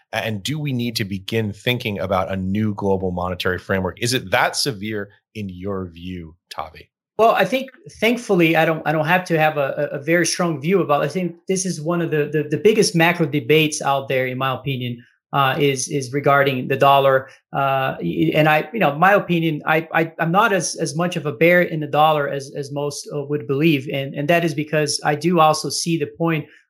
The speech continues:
Speaker 2: of, of the imbalances that we have in Europe, imbalances that we have in terms of any other country or region that could potentially, uh, replace the dollar at some point.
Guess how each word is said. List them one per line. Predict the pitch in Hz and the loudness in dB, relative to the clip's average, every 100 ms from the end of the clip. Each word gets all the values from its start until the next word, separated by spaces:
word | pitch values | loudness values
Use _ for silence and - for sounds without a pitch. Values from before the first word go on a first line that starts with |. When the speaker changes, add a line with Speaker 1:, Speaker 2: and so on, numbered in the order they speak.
| _ | _
Speaker 2:
of, | 151 147 143 127 - | -2 0 -2 -6 -4
of | 147 143 135 | 0 0 0
the | 151 147 | -2 2
imbalances | 147 170 151 - 131 | 2 2 0 -4 -4
that | 143 | -4
we | 139 | -4
have | 143 143 139 | -4 -4 -4
in | 139 135 | -8 -4
Europe, | 147 151 143 - | -2 0 0 -2
imbalances | 135 131 147 151 147 143 | -10 -2 2 2 0 -4
that | 143 | -4
we | 139 | -4
have | 135 139 139 - _ - | -2 0 -2 -8 _ -6
in | 147 | -4
terms | 143 151 147 | 0 0 0
of | 151 135 | -2 2
any | 160 202 | 2 4
other | 165 147 143 | 4 2 -2
country | 151 147 - 143 135 - - | -2 -4 -4 -6 -8 -10 -2
or | 139 | 0
region | 135 175 147 139 | 2 2 2 -2
that | 135 131 | -2 0
could | 165 160 | -2 -2
potentially, | 160 151 160 - 139 135 131 _ - | -2 0 0 0 -4 -4 -6 _ -6
uh, | 139 135 139 139 | -2 -2 -4 -2
replace | 151 151 156 160 | -2 2 2 4
the | 147 | 0
dollar | 127 143 151 131 | 4 6 6 4
at | 127 | -2
some | - 139 123 | -6 -8 -8
point. | 147 135 120 | -6 -6 -6